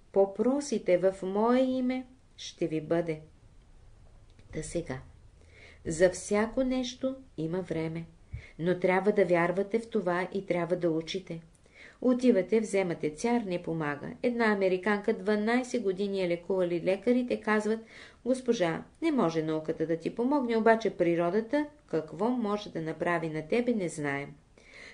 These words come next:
Тя чете една книга върху вярата, авторът, който превеждал много примери как се излекували хората, тя повярвала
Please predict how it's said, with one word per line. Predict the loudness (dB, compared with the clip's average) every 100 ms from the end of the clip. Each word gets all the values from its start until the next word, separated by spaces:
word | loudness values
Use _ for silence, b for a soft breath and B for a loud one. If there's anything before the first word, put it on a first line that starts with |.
| B
Тя | 0 2
чете | 4 4 4
една | 4 2 -4
книга | -2 0 2
върху | 4 2 2 4
вярата, | 6 6 4 2
авторът, | 0 -2 -2 0 2 0 2
който | 2 4 0 0
превеждал | 2 4 2 0 0 0
много | 0 -2 -2 0
примери | 0 0 -2 -2
как | -2 -4 -4
се | -6
излекували | -4 -6 -2 -2 -2 -2
хората, | -2 0 0 -2
тя | -2 -4
повярвала | -4 0 0 2 2 0